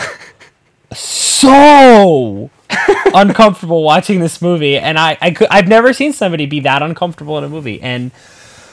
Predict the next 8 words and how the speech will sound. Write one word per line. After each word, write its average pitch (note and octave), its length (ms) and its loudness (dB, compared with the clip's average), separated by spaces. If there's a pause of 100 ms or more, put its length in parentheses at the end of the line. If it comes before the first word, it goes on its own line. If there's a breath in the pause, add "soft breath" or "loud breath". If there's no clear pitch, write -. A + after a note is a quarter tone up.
(720 soft breath)
I, G#3+ 220 0 (100)
I E3+ 80 -6
felt B3+ 320 2
it. - 180 -4 (200)
It's A#3+ 180 0
a D4+ 60 2
great A#3 380 2
movie. D4+ 380 2